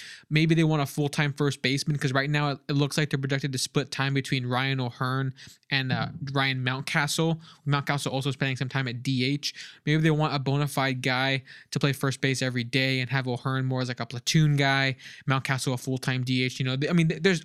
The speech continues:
a lot of things they could do to try to add more depth, more M L B kind of proven talent, because maybe, you know, Jordan Westberg comes up. He's projected to play most of their second base innings, and he could be a great player off the jump, but also could be some growing pains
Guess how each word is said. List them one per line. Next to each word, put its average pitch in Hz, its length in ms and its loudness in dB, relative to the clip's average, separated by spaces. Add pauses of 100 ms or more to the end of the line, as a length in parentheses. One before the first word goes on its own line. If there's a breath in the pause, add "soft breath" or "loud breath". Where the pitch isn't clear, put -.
a 156 40 2
lot 165 160 2
of 165 60 0
things 151 220 2
they 147 80 2
could 131 200 -2
do 131 220 2
to - 80 -10
try 139 160 -2
to - 140 -4
add 127 280 -2 (300 loud breath)
more 135 240 2
depth, 123 480 -4 (260 loud breath)
more 151 280 2
M 156 160 2
L 156 100 2
B 143 240 2
kind 139 240 -2
of 120 140 -4
proven 135 480 2
talent, 127 420 -2
because 127 320 -2
maybe, 139 380 4 (320 loud breath)
you 139 140 -2
know, 123 140 -2
Jordan 139 340 2
Westberg 143 500 0
comes 139 260 0
up. 127 160 -2
He's 160 140 2
projected 147 280 0
to 131 60 -4
play 135 240 0
most 131 220 0
of - 60 -6
their 127 100 0
second 123 360 -4
base 143 320 0
innings, 131 440 -2 (340 loud breath)
and 147 100 0
he 202 80 6
could 185 160 4
be 160 120 6
a 143 80 4
great 143 240 0
player 156 180 2
off 135 180 -2
the 127 60 -2
jump, 127 440 -2
but 131 200 -2 (720)
also 147 280 4
could 131 180 0
be 127 100 2
some 127 220 -2
growing 131 300 -2
pains 127 440 -4